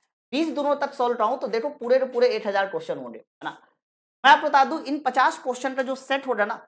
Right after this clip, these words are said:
इसकी पीडीएफ़ भी आपको मेरे Telegram चैनल पे मिलेगी। ऊपर देखिए Telegram चैनल है, आप जरूर एक बार ज्वाइन कर सकते हैं,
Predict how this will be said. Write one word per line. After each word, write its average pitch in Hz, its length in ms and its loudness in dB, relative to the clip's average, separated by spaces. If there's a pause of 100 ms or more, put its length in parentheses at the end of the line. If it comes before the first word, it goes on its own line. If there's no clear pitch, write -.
(300)
इसकी 226 240 -4
पीडीएफ़ 285 380 -4
भी 277 160 -4
आपको 262 240 -2
मेरे 247 220 0
Telegram 247 460 0
चैनल 302 260 -2
पे 247 120 -2
मिलेगी। 220 380 0
ऊपर 226 280 0
देखिए 226 220 -2
Telegram 226 400 0
चैनल 214 300 0
है, 214 240 -2
आप 175 300 0
जरूर 180 300 2
एक 233 140 0
बार 226 120 4
ज्वाइन 202 260 0
कर 190 140 -2
सकते 180 280 -10
हैं, 190 80 -10